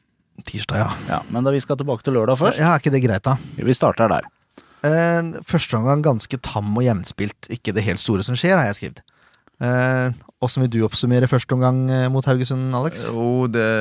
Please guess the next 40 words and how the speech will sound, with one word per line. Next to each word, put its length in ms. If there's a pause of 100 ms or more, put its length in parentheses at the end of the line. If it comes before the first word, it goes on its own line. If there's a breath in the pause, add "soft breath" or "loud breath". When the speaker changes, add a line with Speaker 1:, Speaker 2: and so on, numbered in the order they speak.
(240)
Speaker 3:
<laughs> 320
det 80
er 480
godt 260
oppsummert, 380
det. 160
Det 80
var 160
ganske 240
jevnt. 400
Eh, 560
to 180
lag 240
som, 380
eh, 240 (500 soft breath)
egentlig 300
ikke 220
fikk 160
satt 340
spillet 360
sitt 180
helt, 380
eh, 400 (600 loud breath)
eh, 320
det 80
ble 140
mye 180
dueller 360
i 60
starten 320
der, 80
og, 240
og 320
Haugesund 400
er 140
et 80
ganske 220
fysisk 520
robust 380
lag. 280